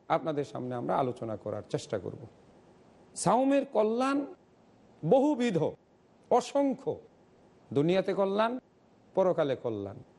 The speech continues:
শেখার জন্য, সংযমের জন্য, বর্জনের জন্য, অর্জনের জন্য,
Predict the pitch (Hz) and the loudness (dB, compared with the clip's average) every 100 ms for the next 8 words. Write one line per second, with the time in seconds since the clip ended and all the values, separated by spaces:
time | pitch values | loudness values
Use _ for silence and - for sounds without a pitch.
0 | - _ - - 185 214 196 165 147 139 | -20 _ -18 -2 2 2 2 0 -2 -2
1 | 135 135 - _ _ _ - - 196 208 | -2 -4 -10 _ _ _ -20 -2 0 0
2 | 196 185 180 151 143 135 123 120 - _ | 0 0 0 2 0 0 -4 -8 -14 _
3 | _ _ 135 185 185 190 185 170 147 143 | _ _ 2 2 2 -2 0 0 0 -2
4 | 139 120 120 - _ _ - 214 254 247 | -2 -4 -8 -16 _ _ 0 2 2 2
5 | 240 233 220 180 170 143 110 | 2 2 -2 0 0 0 -6